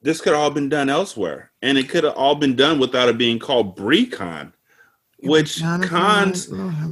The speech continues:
Speaker 2: mercy.
Speaker 1: it, it, when you think of a con, you think of a convention where WakandaCon, you know, uh, uh, pax, uh,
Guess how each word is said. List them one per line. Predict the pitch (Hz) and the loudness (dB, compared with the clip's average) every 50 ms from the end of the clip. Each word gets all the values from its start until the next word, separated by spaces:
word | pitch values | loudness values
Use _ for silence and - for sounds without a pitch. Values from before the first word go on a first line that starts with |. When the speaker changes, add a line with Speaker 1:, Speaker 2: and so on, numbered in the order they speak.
| 151 | -4
Speaker 2:
mercy. | 151 147 147 147 - - | -2 -2 -2 -2 -2 0
Speaker 1:
it, | - 180 190 185 175 | 0 0 0 0 2
it, | 180 185 180 - _ - 131 110 127 | 0 0 0 -2 _ -20 -20 -18 -12
when | - 170 160 165 170 170 | -4 0 2 2 2 2
you | 165 196 220 | 0 -2 -2
think | 226 - 196 185 180 | 0 0 0 0 0
of | 156 127 | 0 2
a | 120 113 | 0 0
con, | - - - - 143 127 113 98 95 95 92 | -2 -4 -8 -4 -2 0 0 0 0 0 0
you | 98 123 143 | 2 2 2
think | - - 156 139 131 | 2 2 0 2 2
of | 120 117 | 2 2
a | 113 | 0
convention | 110 - 117 98 92 92 104 110 110 110 - 139 135 107 98 95 | -2 -2 -6 -4 -2 -2 -2 -2 -2 -4 -8 -8 -6 -6 -4 -2
where | 95 92 90 90 90 90 92 92 - - - - _ - | -2 -2 0 0 -2 -2 -4 -6 -10 -20 -20 -20 _ -4
WakandaCon, | 90 101 98 - - 139 135 127 107 98 92 - - 104 82 67 62 - - - | -4 -4 -2 -2 0 0 0 0 0 -2 -4 -6 -8 -10 -10 -12 -14 -20 -12 -6
you | 90 104 | -4 -2
know, | 110 98 87 82 80 80 78 - | -2 -2 -2 -2 -2 -2 -4 -4
uh, | - - 82 80 78 76 73 64 57 50 - - - | -6 -6 -4 -4 -2 -4 -4 -6 -8 -10 -12 -14 -12
uh, | - 71 65 60 60 62 57 58 62 - _ | -12 -10 -10 -10 -12 -12 -14 -14 -18 -20 _
pax, | - - - - 73 65 64 _ _ - - - - - - | -6 -2 -2 -2 -2 -4 -10 _ _ -18 -14 -14 -12 -10 -8
uh, | 98 98 90 87 87 87 | -4 -4 -2 -2 -2 -2